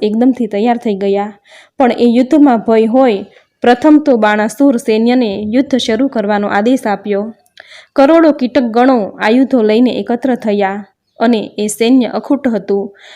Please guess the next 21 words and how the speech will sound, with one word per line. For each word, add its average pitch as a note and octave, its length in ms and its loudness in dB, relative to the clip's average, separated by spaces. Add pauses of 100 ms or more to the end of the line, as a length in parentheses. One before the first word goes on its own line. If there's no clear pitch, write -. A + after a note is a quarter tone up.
(140)
બધા A3+ 280 2
દૈત્યો, C#4+ 480 4
દાનવો, A#3 460 2
રાક્ષસોના A#3 640 -2
આયુધો A3+ 580 0
પ્રકાશતા G#3+ 640 -2
હતા. G3+ 440 -6 (300)
પછી A3+ 420 -4 (280)
જે A#3+ 120 2
મુખ્ય D4 360 4
પ્રથમ B3 400 2
ગણો A3+ 300 0
હતા, A3+ 480 -2 (180)
તેમણે A3+ 220 -2
અવિનાશી A3 640 -2
શ્રી G#3 200 -6
કૃષ્ણ A3 340 -4
સામે G#3 300 -4
યુદ્ધ A3 300 -4
શરૂ A3 300 -4
કર્યું. G3+ 460 -6